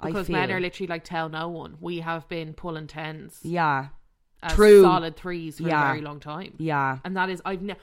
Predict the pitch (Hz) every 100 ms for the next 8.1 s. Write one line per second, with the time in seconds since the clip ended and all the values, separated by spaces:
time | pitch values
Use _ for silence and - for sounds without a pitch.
0 | - - 208 208 202 202 214 220 220 -
1 | 196 185 175 151 - _ _ _ _ _
2 | _ _ 214 208 208 196 220 233 233 220
3 | 202 180 180 160 - 165 151 156 147 127
4 | - 185 180 165 156 - 196 170 - 160
5 | 156 - 175 160 147 143 - _ _ _
6 | _ _ _ _ 180 170 - 180 170 160
7 | 165 160 165 156 147 143 - 165 151 _
8 | _